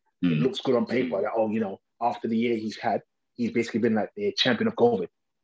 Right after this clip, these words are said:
Speaker 1: You know, really during covid, he's basically been the guy to really steady the ship.
Speaker 2: Yeah.
Speaker 1: So,
Speaker 2: Yeah.
Speaker 1: I think it's good. But however, my thing, I, the only thing I will say though, is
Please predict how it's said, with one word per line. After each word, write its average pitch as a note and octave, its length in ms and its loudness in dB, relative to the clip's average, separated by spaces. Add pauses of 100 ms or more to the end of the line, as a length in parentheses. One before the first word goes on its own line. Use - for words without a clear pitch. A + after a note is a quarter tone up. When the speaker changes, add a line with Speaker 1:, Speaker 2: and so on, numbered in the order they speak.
(200)
Speaker 1:
You G#2 80 -6
know, F#2 100 -2
really A#2 380 4
during A2+ 180 4
covid, G3 300 2
he's G3+ 120 -8
basically - 280 -4
been G#2 100 0
the G#2+ 80 2
guy G#2+ 260 4
to G#2 140 -8
really G#2 320 -2 (400)
steady A2 260 4
the G#2+ 60 6
ship. - 260 4 (560)
Speaker 2:
Yeah. F2 140 2 (1400)
Speaker 1:
So, F#2+ 380 -2 (340)
Speaker 2:
Yeah. A#2+ 360 8
Speaker 1:
I F2 60 6
think C3+ 140 6
it's A2 160 2
good. C3+ 240 6 (460)
But - 160 4
however, B2+ 500 6 (680)
my B2 160 4
thing, - 220 2 (220)
I, A#2 160 -2
the B2 100 4
only C#3 120 8
thing C3+ 140 2
I B2 80 4
will B2+ 160 6
say F#2+ 200 -2
though, F#2+ 220 -6 (760)
is A2+ 360 4